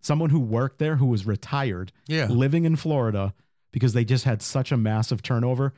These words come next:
Speaker 1: They needed that much help.
Speaker 2: They offered that motherfucker some money, too,
Speaker 1: They
Speaker 2: I'm
Speaker 1: probably did,
Speaker 2: sure.
Speaker 1: but I, I, part of my interview was talking about how shocked his body was from going from seventy degrees to thirty.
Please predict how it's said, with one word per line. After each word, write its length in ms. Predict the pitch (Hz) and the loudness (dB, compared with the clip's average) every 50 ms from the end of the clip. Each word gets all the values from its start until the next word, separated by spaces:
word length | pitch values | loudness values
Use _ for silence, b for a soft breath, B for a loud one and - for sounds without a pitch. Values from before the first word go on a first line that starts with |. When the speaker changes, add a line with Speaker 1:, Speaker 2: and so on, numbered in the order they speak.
| b b b _ _ _ _ _ | b b b _ _ _ _ _
Speaker 1:
They 100 | - 117 | -2 0
needed 240 | 120 127 123 123 110 | 2 2 2 0 0
that 160 | 110 113 113 - | 0 -2 -2 -2
much 180 | 110 101 - - | -4 -4 -4 -6
help. 180 | 98 98 95 - _ _ - - | -8 -8 -8 -12 _ _ -12 -8
Speaker 2:
They 140 | 101 101 | -6 -4
offered 280 | 101 101 104 104 110 98 | -2 -2 -2 -2 -2 -2
that 120 | 98 98 101 | 0 0 0
motherfucker 520 | 98 92 92 95 92 - 92 87 - - | 0 0 0 -2 -2 -2 -4 -6 -6 -8
some 160 | - - 76 82 87 92 | -10 -10 -8 -8 -6 -4
money, 320 | 95 98 98 95 92 90 87 | -2 -2 0 0 -2 -4 -4
too, 160 | - - 135 | -4 -2 -2
Speaker 1:
They 60 | 127 | 0
Speaker 2:
I'm 40 | 117 | 0
Speaker 1:
probably 280 | 120 165 170 151 143 | 0 -2 -2 -2 -2
did, 160 | 131 113 107 104 | 0 0 -2 0
Speaker 2:
sure. 80 | 104 | 0
Speaker 1:
but 200 | 131 123 120 - | -2 -2 -2 -4
I, 120 | 147 143 143 | -6 -8 -8
I, 220 | - 151 151 160 - - - - _ _ 175 143 | -8 -10 -12 -12 -14 -18 -20 -20 _ _ -12 -6
part 220 | 117 165 170 180 | -4 -2 -2 0
of 100 | 190 156 | 0 -2
my 120 | 170 151 | -2 -2
interview 360 | - - 156 165 151 131 131 123 | -2 -2 -2 0 0 0 0 0
was 140 | 120 113 | 0 0
talking 320 | - - 131 127 - 151 131 | 0 0 0 0 0 0 0
about 300 | 120 123 117 117 113 b b b b b _ | 2 2 2 0 0 b b b b b _
how 260 | - 131 123 120 113 110 | -4 -4 -2 0 -2 -2
shocked 400 | - - 139 123 127 131 - - | -2 -4 -4 -4 -4 -4 -4 -2
his 300 | 151 135 120 113 104 98 | -2 0 0 -2 -4 -4
body 400 | 92 113 113 113 117 117 117 117 | -4 -2 -2 0 0 0 -2 -2
was 300 | 110 110 104 104 101 - | -2 -2 -2 -2 -4 -4
from 140 | - 110 | -4 -4
going 260 | 104 117 113 110 107 104 | -2 -2 -2 -2 -2 -2
from 160 | 110 110 107 | -2 -4 -2
seventy 320 | - 113 107 104 110 107 | -2 -2 -2 -2 -2 -4
degrees 460 | 101 107 98 101 101 101 98 90 - | -4 -4 -4 -4 -4 -4 -6 -8 -8
to 140 | - - 98 | -6 -6 -6
thirty. 380 | - - 104 90 - - 90 | -4 -4 -6 -6 -6 -8 -12